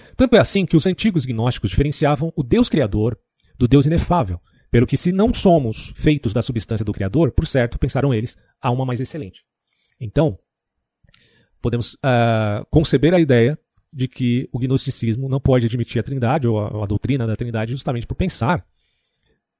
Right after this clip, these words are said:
que se o homem tem a centelha da divindade,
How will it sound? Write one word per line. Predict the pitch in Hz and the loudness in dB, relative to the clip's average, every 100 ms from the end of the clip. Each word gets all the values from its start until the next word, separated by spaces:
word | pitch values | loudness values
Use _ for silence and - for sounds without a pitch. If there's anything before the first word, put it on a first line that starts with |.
| _ _ _ - _ _ _ | _ _ _ -20 _ _ _
que | - 113 107 101 - _ _ _ _ _ - | -4 -2 0 -2 -6 _ _ _ _ _ -16
se | - 117 | -2 2
o | |
homem | 120 180 139 | 2 2 0
tem | 165 | 0
a | 175 | 0
centelha | - 170 - 165 220 139 | -2 -6 0 0 2 2
da | |
divindade, | 123 110 110 101 147 92 | 0 -2 -4 -4 -4 -8